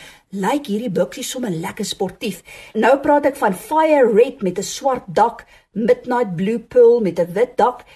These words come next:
en dan een wat ons gehad het, noem hulle die Arctic Pearl met 'n swart dakkie.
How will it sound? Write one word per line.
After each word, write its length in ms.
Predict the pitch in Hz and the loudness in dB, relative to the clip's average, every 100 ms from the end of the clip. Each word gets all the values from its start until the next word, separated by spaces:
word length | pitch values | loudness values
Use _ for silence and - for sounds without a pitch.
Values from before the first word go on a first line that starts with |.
| _ | _
en 120 | - 170 | -4 -2
dan 180 | 180 - | -2 -2
een 160 | 285 | -2
wat 200 | 240 202 - | -2 -4 -4
ons 320 | 277 285 285 | -2 -2 -2
gehad 360 | - 147 123 226 | -4 -4 -4 -4
het, 140 | 233 - _ - | -6 -10 _ -4
noem 140 | 196 | -2
hulle 160 | 190 185 | 0 -2
die 160 | 185 - | -4 -4
Arctic 420 | 254 254 277 - | -4 -4 -10 -14
Pearl 460 | - 269 226 165 160 _ _ | -6 0 0 0 -6 _ _
met 200 | 170 170 | -10 -6
'n 80 | 180 | -6
swart 540 | - - 240 220 185 | -8 -8 -2 -2 -2
dakkie. 340 | 147 135 190 | -8 -10 -18